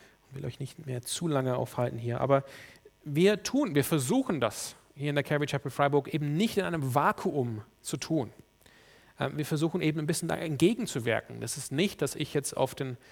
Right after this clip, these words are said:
heiligen Schlossberg gehe mit meinem Handy und, und lese mir den Bibeltext durch und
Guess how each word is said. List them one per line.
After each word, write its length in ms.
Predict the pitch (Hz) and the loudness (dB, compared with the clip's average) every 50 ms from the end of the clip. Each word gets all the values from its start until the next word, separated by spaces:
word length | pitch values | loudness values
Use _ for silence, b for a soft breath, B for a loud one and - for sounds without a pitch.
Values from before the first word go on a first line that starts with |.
| B B B B B - | B B B B B 2
heiligen 320 | 135 135 135 127 135 127 | 2 4 4 2 0 0
Schlossberg 500 | - - 147 139 - - - 131 127 120 | -2 0 0 0 0 0 -2 -2 -2 0
gehe 300 | 113 127 123 120 113 113 - | 0 0 0 0 -2 -4 -6
mit 100 | - 131 | -8 -6
meinem 220 | 123 123 120 120 107 | -6 -4 -4 -4 -4
Handy 420 | 120 127 131 131 123 123 120 120 | -4 -2 -2 -2 -2 -2 -2 -4
und, 160 | 113 117 117 - - - _ - 208 165 - - - | -6 -8 -12 -12 -16 -20 _ -20 -20 -20 -18 -12 -10
und 260 | 139 127 127 127 - | -8 -8 -8 -8 -8
lese 260 | 156 143 147 151 - - | -4 -2 -2 -2 -2 -2
mir 80 | 156 143 | -4 -4
den 140 | 143 131 | -2 0
Bibeltext 500 | 123 143 147 151 - - 139 - - - | 0 0 0 0 0 -2 -2 -2 -2 -2
durch 300 | 131 123 135 139 - - | 0 2 2 2 0 -2
und 180 | 135 123 123 - | -8 -8 -8 -12